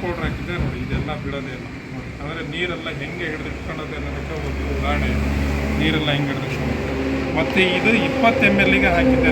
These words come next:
ನಾನು. ನೋಡಿ, ನೀರು ಹೆಂಗೆ ಹಿಡಿದಿಟ್ಕೊಂಡಿದೆ. ಮತ್ತು ಇದಕ್ಕೆ ನಾವು ಈಗ ನಿಮಗೇನು ಭಾಳ ಚೆನ್ನಾಗಿ ಗೊತ್ತಾಗೋದು ಏನಪ್ಪ ಅಂದರೆ, ಈಗ ನೋಡಿ, ಕಾಣ್ತದೆ ಇದೀಗ ಫಾರ್ಟಿ ಎಮ್ ಎಲ್ ಇತ್ತು, ಇದು ನೀರು ಎಕ್ಸ್ಟೆಂಡ್ ಆಗಿ ಎಷ್ಟಾಗೈತೆ ಅಂತ ಅಂದರೆ ಒಂದು ಫಾರ್ಟಿ ಫೈವ್ವರೆಗೂ ಬಂದಿದೆ ಇದು. ನೋಡಿ,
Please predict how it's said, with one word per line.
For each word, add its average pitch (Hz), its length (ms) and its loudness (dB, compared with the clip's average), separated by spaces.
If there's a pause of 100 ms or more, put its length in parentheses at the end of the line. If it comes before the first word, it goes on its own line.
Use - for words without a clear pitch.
ನಾನು. 254 200 6 (460)
ನೋಡಿ, 147 160 0 (100)
ನೀರು 160 200 2
ಹೆಂಗೆ 139 160 0
ಹಿಡಿದಿಟ್ಕೊಂಡಿದೆ. 127 580 -2 (640)
ಮತ್ತು 190 200 2 (200)
ಇದಕ್ಕೆ 214 280 0 (140)
ನಾವು 190 180 0 (220)
ಈಗ 185 80 -2 (100)
ನಿಮಗೇನು 196 500 -2
ಭಾಳ 208 140 4 (140)
ಚೆನ್ನಾಗಿ 190 260 0
ಗೊತ್ತಾಗೋದು 175 420 -4
ಏನಪ್ಪ 156 300 -6
ಅಂದರೆ, 175 200 -4 (680)
ಈಗ 151 140 -8
ನೋಡಿ, 165 120 -4 (120)
ಕಾಣ್ತದೆ 170 420 -4
ಇದೀಗ 170 200 -4 (880)
ಫಾರ್ಟಿ 160 240 -2 (120)
ಎಮ್ 170 160 -4
ಎಲ್ 170 140 -2
ಇತ್ತು, - 220 -4 (160)
ಇದು 180 100 0 (120)
ನೀರು 190 220 4
ಎಕ್ಸ್ಟೆಂಡ್ 180 360 0
ಆಗಿ 160 200 -2
ಎಷ್ಟಾಗೈತೆ 165 500 -4
ಅಂತ 147 120 -8 (120)
ಅಂದರೆ 170 180 -4 (140)
ಒಂದು 151 220 -2 (1300)
ಫಾರ್ಟಿ 156 280 -2
ಫೈವ್ವರೆಗೂ 160 500 0
ಬಂದಿದೆ 151 340 0
ಇದು. - 100 -4 (800)
ನೋಡಿ, 156 140 -2